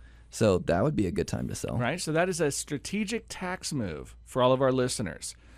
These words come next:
Speaker 1: But
Speaker 2: What
Speaker 1: you don't
Speaker 2: Matthew's
Speaker 1: wanna
Speaker 2: just
Speaker 1: get,
Speaker 2: described.
Speaker 1: you don't wanna get caught anchoring, and I
Speaker 2: Right.
Speaker 1: think we've all been guilty of that.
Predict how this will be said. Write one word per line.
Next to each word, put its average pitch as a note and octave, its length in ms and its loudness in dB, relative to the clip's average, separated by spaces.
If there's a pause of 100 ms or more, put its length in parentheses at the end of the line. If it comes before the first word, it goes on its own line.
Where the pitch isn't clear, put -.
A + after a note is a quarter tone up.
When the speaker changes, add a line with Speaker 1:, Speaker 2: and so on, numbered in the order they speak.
(120)
Speaker 1:
But D3 80 12
Speaker 2:
What D3+ 40 8
Speaker 1:
you D#3+ 100 8
don't E3 180 12
Speaker 2:
Matthew's D3 80 6
Speaker 1:
wanna C3 120 8
Speaker 2:
just - 80 4
Speaker 1:
get, B2+ 80 8
Speaker 2:
described. G2+ 500 0
Speaker 1:
you C3+ 140 6
don't C#3 140 10
wanna D3 160 6
get F3+ 180 2
caught F3 240 4
anchoring, A#2+ 560 4 (240)
and A#2 140 6
I - 20 6
Speaker 2:
Right. A#2 80 4
Speaker 1:
think B2 340 6
we've A2 240 0
all F#2+ 200 4
been A#2+ 160 6
guilty A#2+ 340 4
of C#3+ 120 0
that. F#2+ 260 2